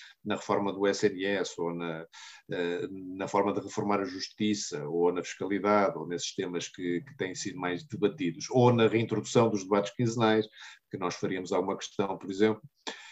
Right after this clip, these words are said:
Ahm, portanto, eu não sei se seria mais difícil ou não. Eh, acho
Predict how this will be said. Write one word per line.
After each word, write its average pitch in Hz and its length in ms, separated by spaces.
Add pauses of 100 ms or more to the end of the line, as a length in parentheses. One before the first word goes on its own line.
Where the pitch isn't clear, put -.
(460)
Ahm, 113 640 (180)
portanto, 123 280
eu 127 40
não 143 60
sei 131 140
se 120 80
seria 113 140
mais 107 120
difícil - 340
ou 85 100
não. 76 220 (160)
Eh, 95 220
acho 98 320